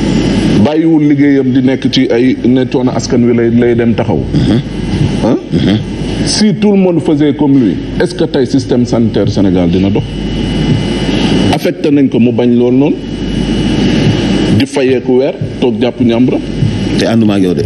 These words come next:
Speaker 1: Non, waaw, xaaral rek, El Hadj. Ba léegi, après nga argumenté. Man damay argumenté, après nga argumenté. Ñu pare ci loolu. Nangul nañ ko, choix la, mu def ko dem ne damay xeexal askan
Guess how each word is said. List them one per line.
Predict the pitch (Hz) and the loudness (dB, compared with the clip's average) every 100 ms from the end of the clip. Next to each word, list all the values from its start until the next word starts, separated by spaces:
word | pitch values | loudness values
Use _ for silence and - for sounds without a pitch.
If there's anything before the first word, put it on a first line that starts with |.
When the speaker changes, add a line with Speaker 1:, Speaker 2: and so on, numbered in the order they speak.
| 151 | 0
Speaker 1:
Non, | 196 | 2
waaw, | 180 147 | 0 -2
xaaral | 214 214 196 | -2 0 0
rek, | 180 | 0
El | 151 131 | -2 -2
Hadj. | 95 - - - - 123 | -4 -8 -8 -8 -2 0
Ba | |
léegi, | 170 151 120 | 2 0 0
après | 143 165 | -2 0
nga | 156 143 | 0 0
argumenté. | 143 131 117 98 - 110 | 0 2 2 0 -4 0
Man | 139 139 | 0 2
damay | 160 160 | 0 -2
argumenté, | 151 131 127 135 | 0 2 2 0
après | 123 127 | 0 0
nga | 117 98 | 0 0
argumenté. | 107 104 92 76 - - - - - 151 175 | 0 2 0 0 0 -2 -4 -6 -4 0 2
Ñu | 190 | 2
pare | 180 160 | 0 -2
ci | 156 | 0
loolu. | 127 107 78 - - - - - - - | 0 0 -2 -6 -6 -4 -4 -2 -2 2
Nangul | 120 202 175 165 | 2 2 2 2
nañ | 135 123 | 2 2
ko, | - 466 - - | 0 -2 -4 -8
choix | - 226 190 139 | -2 0 0 0
la, | 123 202 | 0 2
mu | - 147 | 2 2
def | 127 147 - | 0 -4 -2
ko | 175 | -2
dem | 127 147 185 - - - - - | 0 0 0 -2 -6 -6 -2 0
ne | 131 | 0
damay | 123 147 135 | 0 0 0
xeexal | 151 131 135 110 | 0 0 0 0
askan | 113 - | -2 0